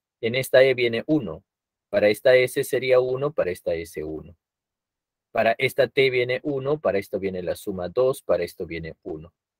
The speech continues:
Para esta U viene uno, para esta viene uno más dos, tres, por acá dos más uno, tres, y por acá uno. Esta suma sería cuatro, esta suma sale seis, esta suma sale cuatro, y por acá viene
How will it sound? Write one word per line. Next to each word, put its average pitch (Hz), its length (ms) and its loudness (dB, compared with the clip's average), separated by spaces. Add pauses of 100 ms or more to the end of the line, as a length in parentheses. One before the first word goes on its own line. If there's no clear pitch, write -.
(540)
Para 113 180 6
esta 127 240 6
U 139 140 2
viene 131 340 0
uno, 151 360 0
para 95 180 0
esta 113 200 -2
viene 104 320 -2
uno 104 280 -4
más 95 240 -6
dos, 98 300 -6
tres, 131 340 0
por 95 200 -2
acá 87 240 -2
dos 87 260 -8
más 82 240 -14
uno, 82 280 -12
tres, 117 360 -4
y 92 60 -12
por 78 220 -6
acá 85 340 -4 (300)
uno. - 240 -20 (1200)
Esta 139 280 4
suma 131 300 0
sería 113 360 2
cuatro, 147 500 4
esta 101 300 -2
suma 104 320 -6
sale 92 340 -4
seis, 135 560 -4
esta 101 300 -4
suma 95 360 -6
sale 85 440 -6
cuatro, 139 500 0
y 104 120 -6
por 85 220 -6
acá 87 220 -4
viene 85 380 -10